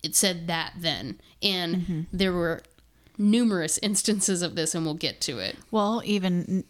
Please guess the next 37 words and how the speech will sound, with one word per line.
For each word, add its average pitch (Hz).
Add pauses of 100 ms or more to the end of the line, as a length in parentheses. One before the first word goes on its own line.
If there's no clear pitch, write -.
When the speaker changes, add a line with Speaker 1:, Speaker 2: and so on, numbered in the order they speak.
(100)
Speaker 2:
not 180
even 175
in 165
this 165
case 165
when 170
we 160
went 160
to 170
Boone, 185
it's - (560)
in 175
the 165
case 170
of 170
Miriam, 165 (120)
when 180
we 180
walked 180
in 185
and 165
of -
anything 208
it 160
could 180
have 165
said, 151
it -
said 190
Speaker 1:
Out 185
of 175
Speaker 2:
our 175
Speaker 1:
all 165
Speaker 2:
names. 170
Speaker 1:
the 190
things, 147
yeah, 135